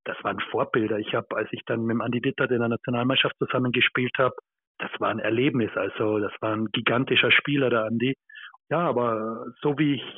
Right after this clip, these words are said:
es auch gesagt hab, die Liga hinkt halt ein bisschen hinterher, wenn man guckt, was für finanzielle Möglichkeiten in Österreich zur Verfügung stehen. Letztendlich auch die Infrastruktur, angefangen von den Hallen,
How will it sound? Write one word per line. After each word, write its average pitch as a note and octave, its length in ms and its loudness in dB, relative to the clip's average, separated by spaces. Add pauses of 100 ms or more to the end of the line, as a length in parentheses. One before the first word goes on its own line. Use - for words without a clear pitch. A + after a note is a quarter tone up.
(120)
es D#3 120 -2 (240)
auch - 160 0
gesagt C#3 340 2
hab, C#3+ 140 0
die C3+ 160 2
Liga D#3 260 2
hinkt D3 300 2
halt C#3 140 0
ein D3 100 -2
bisschen D3 280 0
hinterher, D3+ 540 4
wenn C#3+ 120 4
man C#3+ 200 0 (320)
guckt, - 240 -4
was C#3 160 0
für D3 140 2
finanzielle D3+ 560 2
Möglichkeiten D3+ 640 -2
in C#3 100 -10
Österreich D3 460 -4
zur C#3+ 100 -2
Verfügung E3 500 -4
stehen. D#3 460 -2 (380)
Letztendlich C3+ 480 -2
auch C3 100 2
die C#3 140 0
Infrastruktur, D#3 920 2
angefangen C#3 540 0
von D3 180 0
den C3+ 220 0
Hallen, D#3+ 480 2